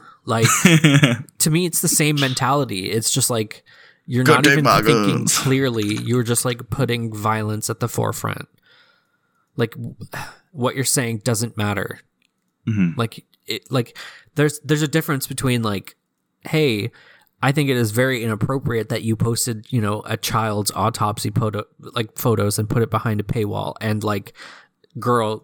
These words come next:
Speaker 1: kill yourself." I mean, that's not
Speaker 2: <laughs>
Speaker 1: how it, these people would say it, like, in an actual threatening way.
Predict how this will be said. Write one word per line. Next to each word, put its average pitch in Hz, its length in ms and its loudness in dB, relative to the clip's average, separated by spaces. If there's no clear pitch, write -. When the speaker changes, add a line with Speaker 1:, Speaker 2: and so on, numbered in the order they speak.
Speaker 1:
kill 131 200 2
yourself." - 800 -4
I 107 40 4
mean, 104 100 0
that's 98 240 -4
not 107 280 -4
Speaker 2:
<laughs> - 340 -12
Speaker 1:
how 139 340 6
it, - 60 -6
these 110 160 0
people 98 200 -2
would 110 120 -6
say 101 180 0
it, 80 80 -4
like, 110 240 -6
in 143 80 2
an 135 80 2
actual 117 380 0
threatening 101 400 -2
way. 101 320 -6